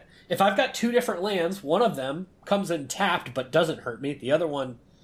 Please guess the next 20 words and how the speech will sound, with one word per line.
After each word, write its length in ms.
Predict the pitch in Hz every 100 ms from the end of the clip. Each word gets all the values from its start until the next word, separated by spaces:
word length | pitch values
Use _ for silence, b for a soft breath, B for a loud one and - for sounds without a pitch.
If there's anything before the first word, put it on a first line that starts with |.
| b b
comes 280 | 175 160 139
in 180 | 156 156
and 180 | 131
it's 160 | 131 131
not 240 | 185 208
tapped, 320 | - 120 127 - b -
but 160 | 139
it 80 | 123
hurts 380 | - 220 254 -
me. 180 | 110 - b b b _
Well, 140 | 170
I 100 | -
don't 160 | 113 107
know. 160 | 196 165
It 100 | -
kinda 220 | 151 131
depends 260 | 127 139
on 60 | 127
the 80 | -
situation. 460 | 160 240 277 -